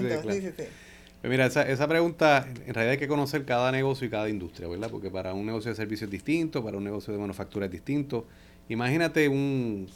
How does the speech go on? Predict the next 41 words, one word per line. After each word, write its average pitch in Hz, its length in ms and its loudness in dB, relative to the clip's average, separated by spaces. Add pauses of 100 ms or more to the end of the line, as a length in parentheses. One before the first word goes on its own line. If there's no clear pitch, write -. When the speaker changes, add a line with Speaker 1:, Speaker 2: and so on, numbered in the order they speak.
Speaker 2:
una 120 160 -2
manufactura, - 500 -4 (720)
donde 110 160 -2
tú 107 100 -4
tienes 127 220 -2
que 135 80 -16
comprar 120 340 0
los 160 100 2
materiales, 147 540 2 (1120)
pagar 87 280 0
por 165 100 2
esos 151 140 0
materiales, 127 600 2
después 101 240 -6
tienes 127 200 0
que 131 100 -4
ponerlo 135 580 2
en 117 120 -2
un 135 220 -2 (160)
proceso 123 440 0
de 151 60 4
manufactura 147 600 0
donde 107 160 -2
tienes 107 200 -4
que 131 80 0
pagar 127 240 2
labor, 123 380 2 (180)
que 104 80 -10
te 98 120 -6
cuesta 92 240 -8
también 104 220 -4
entonces 98 240 -8
la 85 100 -10
nómina, 123 340 -4
los 95 80 -10
servicios 92 260 -10
profesionales 95 440 -8
y 104 40 -4
demás, 117 280 0 (680)
y 110 140 0
pagar 98 280 0